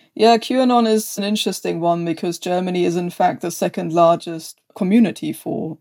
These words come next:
for the movement online. So in terms of the amount of people subscribing to QAnon channels, Germany is quite prolific in that respect. But it combines the, this idea that the state isn't legitimate with a pre-existing kind of conspiracy theory that you see with QAnon. So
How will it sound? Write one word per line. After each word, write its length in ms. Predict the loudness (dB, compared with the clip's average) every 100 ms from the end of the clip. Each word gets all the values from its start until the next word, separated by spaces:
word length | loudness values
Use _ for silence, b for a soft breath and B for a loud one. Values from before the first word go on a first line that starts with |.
| -14
for 240 | -8 -6
the 80 | -2
movement 420 | 0 0 0 -6
online. 600 | -6 -2 2 2 0 -4
So 160 | -4 -2
in 140 | -2
terms 280 | 2 2 0
of 100 | -2
the 280 | 0 0 0
amount 380 | 0 4 4 2
of 120 | -4
people 300 | 0 0 0
subscribing 800 | -10 -12 -2 2 2 0 -4 -6 b b b b
to 100 | -10
QAnon 540 | -6 -2 0 0 -4 0
channels, 560 | 2 2 2 -2 -4 -8
Germany 480 | -2 2 2 2 0
is 100 | 0
quite 300 | 2 2 2
prolific 440 | 2 0 0 -4
in 120 | -4 -4
that 160 | -4
respect. 480 | -6 -6 -4 -6 -8 B B B B -2
But 200 | -2 -2
it 160 | -4
combines 720 | 0 2 6 6 4 -2 -8
the, 140 | -8 -8
this 220 | -8 -4
idea 420 | -2 0 0 -2
that 160 | -2 -6
the 80 | -8
state 340 | 0 0 0
isn't 280 | -4 -6 -6
legitimate 680 | -4 -4 -4 -4 -4 -4 -6 b b b b
with 280 | 2 4 4
a 60 | -2
pre-existing 840 | -2 0 0 0 -4 -4 -4 -4
kind 180 | -4 -4
of 80 | -4
conspiracy 640 | -6 -6 -2 -2 -4 -6
theory 420 | -6 -4 -2 -2
that 180 | -2 -2
you 60 | -4
see 240 | -2 -2
with 160 | -4 -6
QAnon. 560 | -4 -2 -2 -4 -6
So 420 | -4 -2 0 0